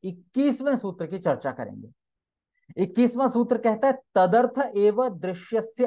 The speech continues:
आत्मा।" ऊपर वाला सूत्र था, "दृष्टा दृशिमात्रः शुद्धोपि प्रत्ययानुपश्यः", अर्थात दृष्टा पुरुष आत्मा दृशिमात्र है, केवल, केवल मात्र देखने वाला है और कुछ नहीं करता।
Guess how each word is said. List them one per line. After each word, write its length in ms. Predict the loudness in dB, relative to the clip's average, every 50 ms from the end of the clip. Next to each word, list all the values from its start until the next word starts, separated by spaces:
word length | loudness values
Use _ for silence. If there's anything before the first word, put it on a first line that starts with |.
| -2 -2
आत्मा।" 380 | -4 -6 -6 -8 -12 -16 -16 -16 _ _ _ _ _ _ _ _ _ _ _ _ _ _ _ _ _ _ _ _ _ _ _ _ _ _ _ _ _ _ _ _ _ _ _ _ _ _ _ _ _ _ _ _ -6
ऊपर 280 | -4 -2 2 2 2 4
वाला 220 | 4 2 2 2
सूत्र 360 | 0 -2 -6 -6 -4 -6 -6
था, 320 | -4 -2 -2 -2 -4 -6 _ _ _ _ _ _ _ _ _ _ _ _ _ _ -20 -16 -14
"दृष्टा 540 | -6 0 2 2 2 2 0 0 2 2 2
दृशिमात्रः 800 | 0 -2 -4 -4 -4 -4 -2 -2 0 0 -2 0 0 0 0 -2
शुद्धोपि 520 | -2 -4 -8 -8 -6 -4 -4 -4 -4 -4
प्रत्ययानुपश्यः", 1160 | -6 -4 -4 -4 -4 -2 0 0 2 2 0 -2 -2 -4 -4 -4 -6 -6 -8 -10 -10 -10 -12 -16 _ _ _ _ _ _ _ _ _ _ _ _ -10 -2 0
अर्थात 340 | 2 2 2 2 0 0 0
दृष्टा 600 | 2 2 2 2 2 0 0 2 4 4 4 2
पुरुष 520 | -2 -6 _ 2 2 4 2 2 -2 -6 -14 _ 0
आत्मा 540 | 2 2 2 2 0 -4 -4 -4 -4 -6 -12 _ _ _ _ _ _ _ _ _ -18
दृशिमात्र 680 | -14 -10 -8 -8 -6 -6 -6 -4 -2 -2 -4 -4 -4 -4
है, 140 | -4 -4 -4
केवल, 360 | -4 -6 -8 -8 -8 -10 -12 -16 -20 _ _ _ _ _ 0
केवल 380 | 2 2 4 4 4 2 2
मात्र 480 | 2 0 2 2 2 0 -2 -6 -8 -6
देखने 500 | -4 -2 -2 -2 -2 -4 -4 -4 -2 -2
वाला 280 | 0 0 2 2 0 0
है 140 | -2 -2
और 100 | -4 -4
कुछ 260 | -6 -6 -8 -8 -6 -4
नहीं 220 | -2 -2 -2 -2
करता। 400 | -2 -4 -6 -6 -8 -10 -12